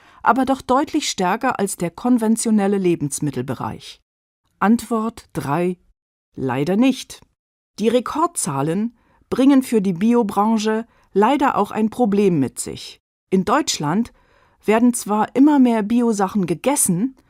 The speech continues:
aber nur wenige Bio-Lebensmittel zusätzlich produziert. Die Folge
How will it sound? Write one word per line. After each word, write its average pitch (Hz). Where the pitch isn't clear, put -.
aber 233
nur 240
wenige 302
Bio-Lebensmittel 226
zusätzlich 240
produziert. 208
Die 170
Folge 233